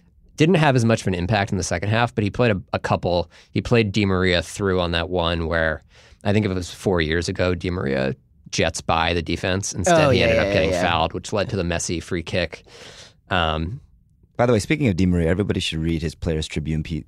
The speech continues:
Speaker 3: piece about the two thousand fourteen World Cup final. I won't spoil it for you here, but <laughs> so, you know, we talk a lot about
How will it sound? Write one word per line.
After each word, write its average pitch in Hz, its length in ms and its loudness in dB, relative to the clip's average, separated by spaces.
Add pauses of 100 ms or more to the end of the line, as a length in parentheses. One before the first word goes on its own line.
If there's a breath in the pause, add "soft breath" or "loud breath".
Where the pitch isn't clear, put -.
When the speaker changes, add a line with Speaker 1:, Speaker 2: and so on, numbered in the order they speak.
(100)
Speaker 3:
piece 76 280 -6
about 71 360 -4
the 80 140 -8
two - 160 -4
thousand 80 280 -2
fourteen 78 340 -4
World 76 160 -4
Cup - 180 -8
final. 73 380 -6 (320 loud breath)
I - 60 -2
won't 92 180 0
spoil 78 300 -2
it - 60 -8
for - 120 -10
you 71 120 -6
here, 67 240 -8 (140)
but 76 200 -10 (140)
<laughs> - 1300 -20
so, 156 280 6 (120)
you 160 80 6
know, 143 80 6
we 160 100 6
talk 180 160 4
a 165 60 4
lot 143 100 6
about 131 300 4